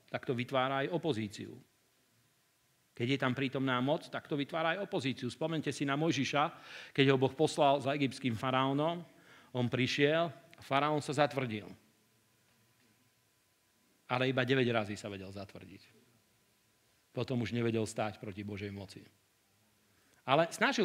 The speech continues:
sa urobiť rôzne prekážky, aby evanjelium sa nedotklo ľudí. A Mojžiš, podľa mňa, je najväčším obrazom evanjelistu v Starej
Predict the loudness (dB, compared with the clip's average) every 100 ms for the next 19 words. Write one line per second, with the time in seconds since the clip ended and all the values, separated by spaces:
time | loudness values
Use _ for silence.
0 | 2 2 2 2 2 0 0 -2 -2 -2
1 | -4 -2 -4 -2 -2 -2 0 -2 0 -2
2 | -4 -4 -4 -4 -6 -10 -10 -14 -18 _
3 | _ _ _ _ _ -20 -20 -4 2 4
4 | 4 2 -12 -20 _ -4 2 4 6 4
5 | 2 0 -2 0 0 0 0 0 0 0
6 | 2 0 0 -2 -2 0 0 0 0 0
7 | 2 2 0 -4 -6 -4 -2